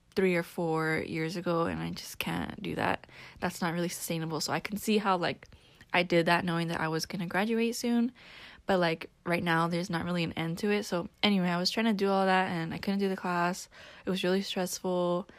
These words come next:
So I had to drop the class, and then I just was like, "Okay, let me just focus on working."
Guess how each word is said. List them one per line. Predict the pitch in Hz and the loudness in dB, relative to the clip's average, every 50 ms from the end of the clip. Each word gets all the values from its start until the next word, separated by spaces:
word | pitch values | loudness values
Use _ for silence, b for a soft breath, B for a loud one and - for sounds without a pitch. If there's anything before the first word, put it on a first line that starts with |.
| B B B B B B | B B B B B B
So | - - | -8 -6
I | 185 | -6
had | 202 - | -4 -4
to | 190 | -4
drop | 208 - - - | -2 -2 -4 -2
the | - 208 | -4 -6
class, | - - 202 196 190 190 185 185 185 196 - - - - - - | -2 0 0 2 4 4 4 4 2 0 -4 -8 -12 -12 -8 -6
and | 175 175 | -4 -4
then | 175 170 | -2 -4
I | 170 170 170 175 | -4 -4 -6 -6
just | 202 - 175 190 - - | -6 -8 -8 -6 -6 -6
was | 180 180 - | -6 -6 -6
like, | 170 165 - | -6 -8 -8
"Okay, | - - 170 160 | -10 -6 -6 -6
let | 165 170 | -4 -4
me | 180 | -4
just | 190 196 196 - | -4 -4 -4 -2
focus | 208 190 - 208 202 - - | -4 -4 -4 -6 -10 -8 -8
on | 170 165 175 | -8 -4 0
working." | 208 262 277 269 - 262 254 247 247 247 254 240 | 0 0 0 0 -2 0 2 2 2 2 0 -4